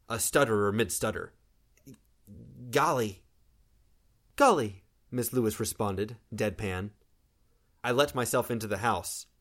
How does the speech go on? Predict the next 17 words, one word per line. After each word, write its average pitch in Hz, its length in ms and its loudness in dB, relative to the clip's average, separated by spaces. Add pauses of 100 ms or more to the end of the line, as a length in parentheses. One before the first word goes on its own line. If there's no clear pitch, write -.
(120)
then 117 160 0
turned 135 240 2
around, 104 400 4
standing 117 320 0
just 120 240 0
inside 110 320 -2
the 95 80 -4
doorframe. 98 540 -2 (340)
Safe. - 600 -2 (840)
"Is 190 140 2
that 277 200 4
all, 196 240 4
Mister 147 260 -4
Thorburn?" 143 500 0 (540)
"I 101 180 -2
think 151 260 0
so," 98 460 -2